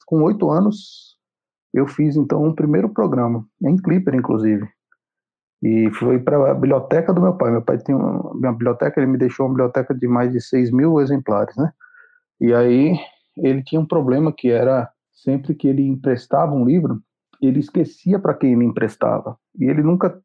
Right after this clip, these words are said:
creu na maldade de quem pegava emprestado, porque ele achava que, é, as pessoas eram tranquilas e não tinham problema nenhum com isso. Mas como ele não tomava nota de com quem estava, ele acabava tendo que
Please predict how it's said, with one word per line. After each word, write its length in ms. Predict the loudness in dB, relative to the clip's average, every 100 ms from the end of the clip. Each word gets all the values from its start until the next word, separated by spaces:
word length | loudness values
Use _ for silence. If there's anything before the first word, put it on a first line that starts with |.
| _ _ -4
creu 240 | 0 2
na 100 | 2
maldade 520 | 0 0 0 -2 -2
de 80 | -6
quem 200 | -6 -4
pegava 320 | -2 -2 -2
emprestado, 600 | -2 -4 -4 -2 -2 -2
porque 200 | -6 -4
ele 80 | -4
achava 300 | -2 -2 -2
que, 260 | 0 -2 -2 -8 _ -20 _ _ -4
é, 220 | 0 0
as 180 | -2 -2
pessoas 580 | -4 0 0 -2 -8 -2
eram 420 | 0 2 0 -4 -4
tranquilas 560 | -4 -2 0 0 0
e 80 | 0
não 160 | -2 -2
tinham 160 | -4
problema 240 | -4 -2 0
nenhum 140 | -2
com 160 | 0 -2
isso. 120 | 0
Mas 100 | -2
como 300 | 0 0 2
ele 140 | 2 2
não 180 | 0 0
tomava 380 | 0 0 0 0
nota 420 | 0 -2 -2 -6
de 100 | -4
com 160 | -4
quem 220 | -4 -4 -4
estava, 480 | -4 -2 0 -2 -6 _
ele 120 | -2 -2
acabava 400 | -2 0 0 0
tendo 240 | 0 -2
que 360 | 0 0 0